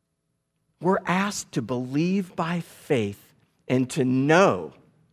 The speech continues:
to know, to know by experience the love of God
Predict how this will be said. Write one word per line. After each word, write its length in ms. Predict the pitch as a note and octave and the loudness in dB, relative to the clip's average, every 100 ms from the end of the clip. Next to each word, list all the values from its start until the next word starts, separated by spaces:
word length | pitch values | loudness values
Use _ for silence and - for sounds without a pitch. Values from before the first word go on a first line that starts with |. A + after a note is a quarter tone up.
| _ _ _ _ - | _ _ _ _ -4
to 180 | D#3+ C3 | 2 4
know, 760 | B2+ C#3 D#3 E3+ G3 G3+ G#3+ - _ _ - | 4 6 6 6 4 2 -2 -10 _ _ -6
to 120 | D3 | 0
know 440 | C#3+ D3 A2+ G2 - B2+ | 4 6 4 0 -10 -2
by 200 | C3 B2+ | 0 2
experience 1300 | A#2 A#2 - - - E3 F3+ G3+ B3 B3+ - - - _ _ _ _ _ _ _ _ _ _ _ _ | 0 -4 -6 -12 -4 0 2 2 0 -6 -12 -14 -16 _ _ _ _ _ _ _ _ _ _ _ _
the 140 | D3+ C#3 | 0 2
love 400 | C3 D3+ F#3 G3+ | 4 4 4 4
of 220 | G#3 F3 | 0 2
God 460 | D#3 B2 G2 F#2+ | 0 0 -4 -10